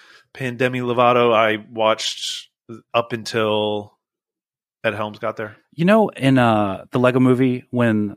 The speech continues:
Speaker 2: Lord Business is cool and fun and, like, easy breezy,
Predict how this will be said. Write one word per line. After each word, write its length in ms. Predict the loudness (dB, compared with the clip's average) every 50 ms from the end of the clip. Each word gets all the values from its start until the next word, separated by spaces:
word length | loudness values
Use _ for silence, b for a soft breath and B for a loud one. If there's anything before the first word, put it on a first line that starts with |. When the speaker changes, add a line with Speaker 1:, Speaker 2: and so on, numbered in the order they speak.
| _ -2
Speaker 2:
Lord 200 | 2 2 2 2
Business 280 | 2 0 0 0 -2 -2
is 80 | -4 -6
cool 360 | -4 -2 0 0 0 -2 -4
and 140 | -8 -14 -6
fun 400 | 0 2 2 4 2 2 -2 -6 -8 -6
and, 80 | -4
like, 180 | -4 -4 -4 -6
easy 180 | -8 -8 -6
breezy, 440 | -6 -4 -4 -4 -2 -2 -4 -4 -6